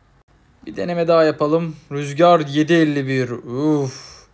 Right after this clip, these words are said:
Sağa doğru, çapraz aşağıya. Şimdi şuradan, bence şurası çok da şey değil. Şöyle mi yapalım? Şuralardan sallayalım.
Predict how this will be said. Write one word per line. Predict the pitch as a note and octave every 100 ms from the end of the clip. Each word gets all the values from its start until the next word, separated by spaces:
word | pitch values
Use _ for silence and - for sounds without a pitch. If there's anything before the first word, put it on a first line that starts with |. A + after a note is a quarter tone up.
| _
Sağa | - - C3 D3+
doğru, | D3 C#3 C3 D#3 D#3+ - _
çapraz | - C3 - D3
aşağıya. | C#3+ C3 - C3+ C3 B2 A#2+ _ _ _ _ _
Şimdi | - - C#3+ C#3+ C#3
şuradan, | - - D3+ D3 C#3+ C3+ C3+ C#3 C#3+ C#3+ C#3+ D3 D3+ D#3 D#3+ E3 F3 F3+ - _ _ _ _ _ _
bence | D3+ D3 D3 D#3
şurası | D#3 - D#3 D3+ C#3 E3 E3 - _ _ _ _ _ _ _ _ _ _ _ _ _ _ F3
çok | D#3 D3
da | C#3+
şey | C3+ C#3+ C3+
değil. | B2+ D#3+
Şöyle | - - C#3+ C#3+ B2
mi |
yapalım? | A2+ G#2+ A2 A#2
Şuralardan | - - C3+ C3 B2+ C#3
sallayalım. | C3+ A#2 G#2+ A2+ - A#2+